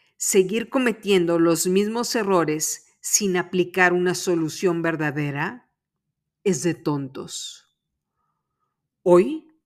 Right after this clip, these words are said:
puede ser el día de tener la valentía de darnos cuenta quién es la persona que está controlando nuestra vida diciéndole a nuestro Hyde interno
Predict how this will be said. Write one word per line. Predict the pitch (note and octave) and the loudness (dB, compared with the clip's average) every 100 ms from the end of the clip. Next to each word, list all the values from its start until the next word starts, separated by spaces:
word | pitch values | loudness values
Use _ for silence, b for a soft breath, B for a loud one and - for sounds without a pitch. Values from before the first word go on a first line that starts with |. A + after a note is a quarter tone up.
| - | 0
puede | B3+ D4 D#4 | 2 4 2
ser | E4 D#4 | 2 0
el | D#4 A#3+ | 0 -2
día | G#3 D#3+ D3 | -2 -2 -2
de | E3+ G#3 | -2 0
tener | G#3+ G#3 G3 A#3 | 0 0 0 0
la | C4+ | 2
valentía | C4+ A#3+ F#3+ F3+ F3 D#3 D3 | 2 2 -2 -4 -4 -4 0
de | F3+ G3 | 2 4
darnos | A#3 C4 C#4+ D#4 - | 4 2 2 0 -2
cuenta | - B3+ G3 D#3+ D#3+ D3+ - b b _ - | 0 2 2 0 -4 -4 -6 b b _ -6
quién | C4 C#4 | 0 2
es | D#4+ D#4 | 2 2
la | D4 | 0
persona | B3+ G3 - A3 G3 G3+ G3 | 0 -2 -2 -2 0 -2 -2
que | |
está | G3+ - - G3+ | -4 -2 0 0
controlando | G3+ A3 G3+ F#3+ F3 E3+ E3 E3+ | 0 -8 -4 0 2 2 0 -2
nuestra | F3 F3 - D#3+ D3+ | 0 0 -2 -6 -6
vida | C#3+ D3+ D3 D#3+ - _ _ _ _ _ _ _ _ | -4 -6 -6 -8 -12 _ _ _ _ _ _ _ _
diciéndole | F#3+ F#3 - D4 C#4+ D4 C#4+ G#3+ | -4 -2 0 -2 0 0 0 2
a | E3+ | 2
nuestro | F3 E3 - E3 | 2 0 -4 -6
Hyde | - G3 A#3+ B3 | 0 4 4 2
interno | C#4 B3+ C4 A3 E3 D#3 D#3 - | -2 0 2 2 2 -2 -6 -12